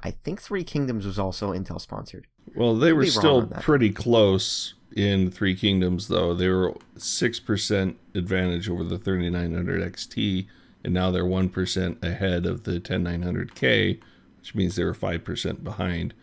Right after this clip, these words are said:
Speaker 2: which is by far not the, the game they were the most behind in <laughs> kind of things. So,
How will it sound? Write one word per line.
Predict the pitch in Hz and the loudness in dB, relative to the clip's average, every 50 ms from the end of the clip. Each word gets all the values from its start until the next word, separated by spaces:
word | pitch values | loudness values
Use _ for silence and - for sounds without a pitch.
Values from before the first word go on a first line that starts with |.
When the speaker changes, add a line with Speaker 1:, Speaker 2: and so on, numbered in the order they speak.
| - - - _ | -20 -20 -16 _
Speaker 2:
which | - 95 87 - | -4 -4 -2 0
is | 92 92 85 - | 0 -2 -2 -2
by | - - 104 104 95 | -2 0 2 2 2
far | 92 - 110 101 92 87 | 2 2 2 2 4 4
not | 90 90 92 95 98 92 - - 95 | 4 4 4 4 4 2 -2 -2 0
the, | 90 85 - - - _ _ - - - - - | 2 2 2 0 -6 _ _ -20 -20 -20 -12 -2
the | - - | -2 0
game | 92 92 101 104 104 95 | 2 4 4 6 6 6
they | 92 87 | 4 4
were | 90 92 90 90 | 2 2 2 2
the | 85 85 85 | 2 2 4
most | 90 92 92 92 92 - - | 6 6 6 6 4 2 0
behind | 90 85 87 92 90 87 87 85 82 | -2 0 2 2 2 2 2 2 0
in | 82 - 82 82 | 0 -2 -2 -4
<laughs> | |
kind | - - 117 113 98 | 0 4 4 4 4
of | 85 85 | 2 0
things. | - 95 87 85 82 85 - | -2 -4 -4 -2 -4 -4 -6
So, | - - - 98 92 90 87 85 | -4 -2 0 2 2 2 0 -2